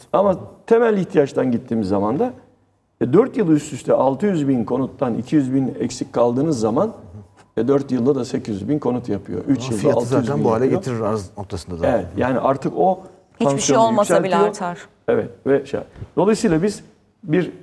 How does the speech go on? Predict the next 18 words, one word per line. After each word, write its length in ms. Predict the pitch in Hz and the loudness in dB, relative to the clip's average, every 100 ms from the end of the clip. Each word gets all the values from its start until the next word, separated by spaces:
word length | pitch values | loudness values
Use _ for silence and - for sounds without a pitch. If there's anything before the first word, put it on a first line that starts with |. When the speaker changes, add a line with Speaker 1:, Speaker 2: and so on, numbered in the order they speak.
| - | -2
Speaker 1:
tefrit 400 | 156 143 165 - | 2 2 0 0
dönemi 300 | 131 127 135 | 0 2 2
yaşadık 360 | 113 - 104 - | 2 0 -4 -6
iki 240 | - 113 | -8 -4
bin 60 | 110 | -2
on 120 | 113 | -2
sekizden 520 | - 98 98 101 101 | -4 -8 -4 -4 -6
bu 80 | 107 | -8
tarafa. 400 | - 101 - 196 - _ _ - | -10 -10 -8 -8 -10 _ _ -4
İnşaat 340 | 139 156 151 | -2 0 -2
sektörü 440 | 156 135 - 139 135 | -2 -4 0 0 0
de 100 | 110 | 0
bundan 240 | 117 120 | -2 -2
çok 320 | - 135 - | -4 -4 -2
büyük, 260 | 139 165 - _ _ _ _ - | -2 -2 -10 _ _ _ _ -4
e, 60 | |
yara 280 | 110 110 131 | 0 2 4
aldı. 420 | 160 156 147 175 | 4 2 0 -4